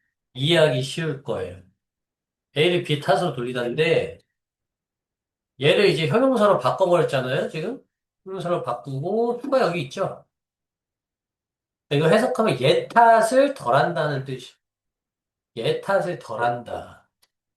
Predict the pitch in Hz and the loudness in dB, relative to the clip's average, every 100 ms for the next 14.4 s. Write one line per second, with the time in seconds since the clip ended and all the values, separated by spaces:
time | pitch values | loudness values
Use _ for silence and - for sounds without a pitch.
0 | _ _ _ _ _ _ _ _ _ _ | _ _ _ _ _ _ _ _ _ _
1 | _ 95 92 _ _ _ _ _ _ _ | _ -20 -20 _ _ _ _ _ _ _
2 | _ _ _ _ _ _ _ _ _ _ | _ _ _ _ _ _ _ _ _ _
3 | _ _ _ _ _ _ _ _ _ _ | _ _ _ _ _ _ _ _ _ _
4 | _ _ _ _ _ _ - 104 - 135 | _ _ _ _ _ _ -20 -14 -8 -8
5 | - - _ _ _ _ 147 151 185 156 | -10 -20 _ _ _ _ -4 0 2 2
6 | 156 208 254 247 240 226 190 175 196 135 | 0 2 4 6 4 2 4 4 2 -2
7 | 165 170 175 175 214 196 139 175 - 190 | -4 -4 -4 0 0 0 -2 -4 -6 -12
8 | - 185 143 147 202 196 117 120 135 135 | -10 -8 -8 -8 -8 -4 -4 -4 -6 -8
9 | 156 _ _ _ _ _ _ _ _ _ | -10 _ _ _ _ _ _ _ _ _
10 | _ _ - 160 160 220 226 262 254 226 | _ _ -10 -6 -2 4 4 4 0 2
11 | 208 180 - 277 269 220 160 139 190 - | 2 0 -4 -6 -2 -2 -2 -2 -4 -6
12 | _ - 170 170 143 - 95 - _ _ | _ -16 -10 -8 -8 -8 -8 -10 _ _
13 | _ _ _ _ _ _ _ _ - 170 | _ _ _ _ _ _ _ _ -14 -12
14 | 151 - 107 - | -12 -12 -16 -16